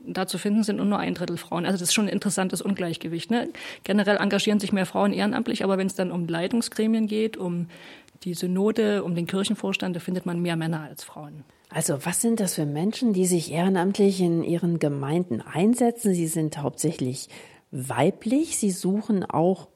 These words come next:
Speaker 2: Spaß, <laughs> haben wir gerade festgestellt. Es muss eine Win-Win-Situation sein. Ähm,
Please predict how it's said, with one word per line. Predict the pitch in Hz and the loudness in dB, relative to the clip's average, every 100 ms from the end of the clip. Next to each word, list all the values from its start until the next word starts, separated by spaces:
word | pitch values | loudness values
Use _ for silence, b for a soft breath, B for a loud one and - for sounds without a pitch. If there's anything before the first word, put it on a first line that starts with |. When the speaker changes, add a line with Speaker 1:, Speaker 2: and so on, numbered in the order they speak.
| - | -18
Speaker 2:
Spaß, | - - 135 180 294 - | -12 -8 -6 -4 -4 -4
<laughs> | - | 0
haben | 226 | 2
wir | 226 | 2
gerade | 190 208 208 226 | 4 4 4 2
festgestellt. | - - - 226 - 294 269 | 2 0 2 2 4 6 6
Es | - | 6
muss | 202 277 | 2 4
eine | 180 | 4
Win-Win-Situation | 170 160 160 240 269 226 208 208 - 214 226 | 4 4 4 4 4 4 2 2 0 0 2
sein. | 214 214 247 311 B B B B | 2 4 4 0 B B B B
Ähm, | - 160 151 | 0 0 0